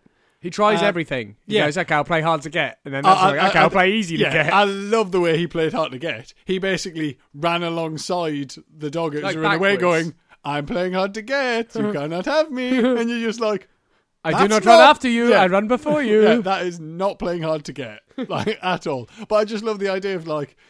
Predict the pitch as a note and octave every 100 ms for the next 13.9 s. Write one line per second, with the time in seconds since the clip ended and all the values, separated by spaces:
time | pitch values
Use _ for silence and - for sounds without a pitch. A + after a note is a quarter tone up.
0 | _ D#3 C#3 C3 F3+ F3+ F3 E3 D#3 D3+
1 | D3 C#3+ C3+ C3+ - C#3+ C3+ C3+ C3+ B2+
2 | B2 _ _ D3+ C#3 A2+ B2 _ _ _
3 | _ _ _ _ _ _ _ _ - A#3
4 | G#3+ F#3+ E3 C#3 B2 D#3+ G#3+ B3+ - A#3+
5 | A3 G#3 F#3+ - G3+ D#3+ A#2+ A#2+ C3 B2+
6 | C3 - C3 A#2+ B2 A#2 - B2 B2 B2+
7 | D#3 E3 G3 D#3+ A#2 G#2 _ _ _ A3+
8 | A3 - _ _ _ - G#3 G3+ G3 F3
9 | D3+ C3+ A#2 _ _ _ _ D3+ C#3+ E3+
10 | A3 _ _ D#3 D3 D#3+ D3+ D#3+ D3 F3+
11 | A3 - - - - - C#3+ B2+ B2 A#2+
12 | _ _ _ E3+ C3 D3 C#3 C#3 C#3+ D#3+
13 | D#3 D#3+ D#3 E3 D#3+ F3+ F3+ F#3+ A3